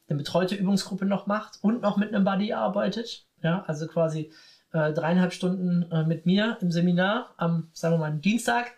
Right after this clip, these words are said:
ne, am Donnerstag nochmal in der Peer Group für zwei, drei Stunden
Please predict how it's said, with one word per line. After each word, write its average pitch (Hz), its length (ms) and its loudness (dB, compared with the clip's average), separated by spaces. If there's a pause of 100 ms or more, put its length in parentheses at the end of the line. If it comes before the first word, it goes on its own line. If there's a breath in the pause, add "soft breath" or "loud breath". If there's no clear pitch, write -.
(460 loud breath)
ne, 190 200 0
am 170 120 2
Donnerstag 196 680 0
nochmal 185 400 2
in 175 140 0
der 165 120 2
Peer 226 240 -2
Group 269 260 0
für 220 400 -2
zwei, 220 320 0
drei 214 160 -2
Stunden 240 460 -4